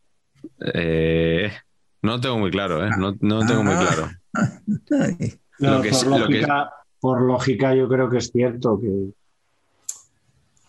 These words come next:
Speaker 3: Que es cruel, pero es verdad que en el minuto ciento trece quedan ocho minutos para el final de, de, de la prórroga, ¿no?
Speaker 1: Y, y, y lo que sí que
Speaker 3: Eso
Speaker 1: a mí
Speaker 3: es, eso
Speaker 1: siempre
Speaker 3: es una realidad pura, ¿no?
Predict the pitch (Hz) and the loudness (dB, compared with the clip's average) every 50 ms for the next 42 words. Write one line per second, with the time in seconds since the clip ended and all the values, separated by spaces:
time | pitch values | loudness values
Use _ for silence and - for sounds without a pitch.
0 | _ _ _ _ _ _ _ - 107 104 107 104 - - - - - 135 143 143 | _ _ _ _ _ _ _ -2 0 0 0 0 -2 -4 -4 0 2 2 4 4
1 | 147 156 175 160 147 143 127 127 123 113 123 143 139 139 131 135 143 151 160 147 | 4 2 2 0 0 0 0 0 0 0 0 0 2 2 2 2 0 0 -2 -4
2 | - - - 165 156 139 127 117 113 113 113 110 113 113 113 113 113 117 107 131 | -4 -2 -2 0 2 2 2 2 2 2 2 2 4 4 4 4 4 2 2 0
3 | 123 - 139 131 120 143 135 143 139 139 135 147 156 139 165 160 147 135 131 127 | 0 0 0 0 0 0 0 0 0 0 0 0 0 0 0 0 0 0 0 0
4 | 127 123 135 135 123 120 120 120 107 - 117 113 - - 117 110 110 110 107 - | 0 0 0 0 2 2 2 2 2 0 -2 -4 -2 -2 0 2 2 2 0 0
5 | 117 110 110 107 107 104 107 104 104 104 104 104 104 104 104 104 107 - 87 85 | 0 0 2 2 2 2 2 2 2 2 2 2 0 0 -2 -2 -4 -6 -6 -8
6 | 85 - 110 113 123 127 120 104 98 92 - 117 143 180 196 180 123 90 104 135 | -8 -8 -8 -10 -10 -10 -6 -6 -6 -4 -2 0 0 2 2 0 0 -2 -4 -8
7 | - - _ _ _ _ _ _ _ _ _ _ _ _ _ _ _ _ _ _ | -10 -12 _ _ _ _ _ _ _ _ _ _ _ _ _ _ _ _ _ _
8 | _ _ _ _ _ _ _ _ - - 95 92 90 - - 98 95 92 90 - | _ _ _ _ _ _ _ _ -2 0 0 0 0 0 -2 -2 -2 -2 -2 -2
9 | - - 101 95 92 90 90 90 82 - 90 82 - - 101 87 - 110 113 113 | -2 -2 0 0 2 0 0 -2 -2 -4 -4 -4 -2 -4 -4 -2 -2 -2 -2 0
10 | 113 113 113 113 113 - - - 98 101 104 - 127 113 104 - 165 143 - 165 | 0 0 0 0 -2 -2 -2 -2 0 0 0 2 2 2 2 2 2 2 2 0
11 | 160 156 151 147 151 143 143 143 131 139 160 165 147 131 120 143 175 165 139 120 | 0 0 2 0 0 0 2 2 2 2 2 2 0 0 0 0 0 0 0 0
12 | 117 143 185 202 | -2 -2 -4 -4